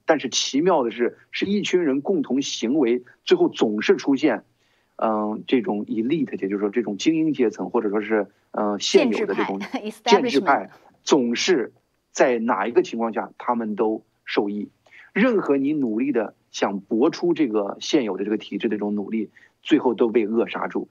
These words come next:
Speaker 1: 这实际上是个现实，不管你技术上怎么解释这个原因，最后产生这个现实就是这么个结果。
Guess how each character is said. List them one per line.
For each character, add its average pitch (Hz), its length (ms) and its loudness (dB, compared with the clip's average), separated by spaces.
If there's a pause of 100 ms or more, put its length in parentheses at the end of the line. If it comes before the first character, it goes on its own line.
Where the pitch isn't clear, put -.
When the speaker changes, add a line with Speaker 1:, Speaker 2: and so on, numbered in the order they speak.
(200)
Speaker 1:
这 226 100 4
实 180 80 0
际 175 60 0
上 170 180 2
是 151 60 -4
个 302 100 4
现 143 240 2
实， - 140 -8
不 226 160 4
管 120 280 2
你 117 140 0
技 104 480 -2
术 113 80 -2
上 117 160 0
怎 98 140 -4
么 113 80 0
解 113 180 -2
释 - 100 -2
这 110 60 -4
个 113 80 2
原 101 220 -6
因， 107 100 -10 (300)
最 180 100 6
后 165 140 0
产 101 200 -2
生 113 120 0
这 131 40 2
个 131 80 4
现 123 300 2
实 - 160 -6
就 - 160 -8
是 95 80 -8
这 98 60 -6
么 98 100 -10
个 - 80 -12
结 - 160 -12
果。 - 160 -14